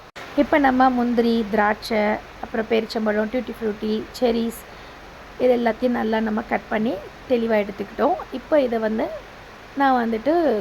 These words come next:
கொஞ்ச நேரத்துக்கு வந்து ஓவன்ல வச்சு எடுக்க போறேன். இது கூட நம்ம என்ன சேர்க்க போறோம் அப்படின்னா, பட்டர் சேர்க்க போறோம். ஓகேங்களா? பட்டரும் வந்து இதுல வந்து அப்படியே நல்லா மெல்ட் ஆகி, இந்த ஃப்ரூட்ஸோட அப்படியே வந்துட்டு கலந்துரும்.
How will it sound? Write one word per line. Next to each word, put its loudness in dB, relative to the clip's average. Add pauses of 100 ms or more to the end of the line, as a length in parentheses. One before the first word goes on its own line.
(180)
கொஞ்ச 0
நேரத்துக்கு -2
வந்து -2 (160)
ஓவன்ல 2
வச்சு -6
எடுக்க -6
போறேன். -4
இது -6
கூட 0
நம்ம -2
என்ன -2
சேர்க்க -4
போறோம் -2
அப்படின்னா, -2 (220)
பட்டர் -4
சேர்க்க -6
போறோம். -6 (220)
ஓகேங்களா? -4 (160)
பட்டரும் 0
வந்து -2
இதுல -4
வந்து -4
அப்படியே -6 (100)
நல்லா -4 (100)
மெல்ட் -6
ஆகி, -4 (600)
இந்த 0
ஃப்ரூட்ஸோட 0 (100)
அப்படியே 0
வந்துட்டு -6 (100)
கலந்துரும். -4